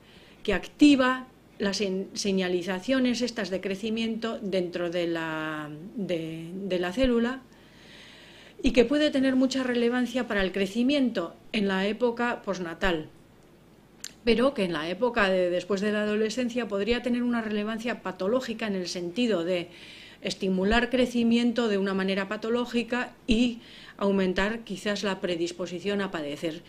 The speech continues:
enfermedades tales como el cáncer. Y aquí en este artículo hacen un, dan una lista de diferentes micro A R Ns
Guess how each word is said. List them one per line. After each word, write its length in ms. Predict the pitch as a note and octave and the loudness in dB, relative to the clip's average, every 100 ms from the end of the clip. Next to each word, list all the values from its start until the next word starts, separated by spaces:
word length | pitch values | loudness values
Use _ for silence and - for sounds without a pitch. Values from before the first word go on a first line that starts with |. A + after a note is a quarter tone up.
| - G3+ | -14 -8
enfermedades 540 | F#3+ E3+ D#3 D#3+ E3+ | -6 -4 -6 -8 -8
tales 260 | E3+ D#3 - | -8 -10 -10
como 220 | C#3+ D3 | -12 -10
el 100 | E3+ | -6
cáncer. 360 | A3 F#3+ D#3+ - - - - - - - | -2 -4 -6 -18 -20 -20 -20 -20 -20 -4
Y 60 | A3 | 2
aquí 360 | G#3 B3+ C4+ | 2 6 6
en 120 | B3+ A3 | 6 4
este 240 | A3 B3 | 0 -2
artículo 760 | A#3 C4+ B3 A#3 A#3 A3+ A#3 - | -2 0 0 2 4 4 0 -6
hacen 320 | G3 F3+ G3 | -8 -4 -4
un, 280 | F#3+ G3 F#3 | -2 -2 0
dan 180 | F#3+ G#3 | 2 2
una 220 | G#3+ A#3 | 2 4
lista 400 | B3+ C#4 - A#3+ | 4 4 2 -2
de 120 | G#3+ | 0
diferentes 600 | F#3 F#3 G3 G#3+ G#3+ F#3+ | 0 0 0 -2 -2 -2
micro 340 | F#3 G3+ G#3 A3 | 0 -2 -2 -4
A 100 | A3 | -4
R 380 | A3 A3 A3+ A3+ | -2 -2 -2 -2
Ns 280 | A3 A#3 | -2 -6